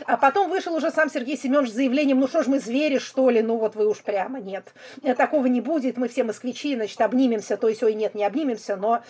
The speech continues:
э, поддержим друг друга на, э, расстоянии в, э, полтора метра». <clears throat> При этом, э,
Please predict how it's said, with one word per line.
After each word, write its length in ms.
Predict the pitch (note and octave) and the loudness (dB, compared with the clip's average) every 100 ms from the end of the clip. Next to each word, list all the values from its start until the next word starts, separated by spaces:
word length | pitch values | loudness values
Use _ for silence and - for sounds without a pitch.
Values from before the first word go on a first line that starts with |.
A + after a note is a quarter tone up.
| - - | -18 0
э, 140 | C4 | 0
поддержим 420 | A#3 B3+ C4+ A#3+ A#3 | 4 6 6 4 2
друг 160 | A#3+ | 2
друга 280 | A#3 C4 A3+ | 2 2 2
на, 300 | G#3+ G#3+ G#3+ | 4 2 4
э, 100 | A3 | 2
расстоянии 520 | G#3+ - G#3+ G3+ G3+ | 2 0 2 2 -2
в, 120 | F#3 | -2
э, 220 | G3 G3 G3 | 0 2 0
полтора 320 | G3 G#3+ G#3 | -2 0 -2
метра». 220 | F#3 - _ - - | -4 -12 _ -20 -10
<clears throat> 80 | - - G#4 F#4 A#3 - _ - _ _ _ _ _ _ | -6 0 2 2 -2 -12 _ -20 _ _ _ _ _ _
При 280 | - B4+ A4+ | 4 8 8
этом, 380 | A#3+ A#3 G3+ A3 _ | 8 2 -2 -6 _
э, 320 | B3+ A#3+ A3+ | 2 6 6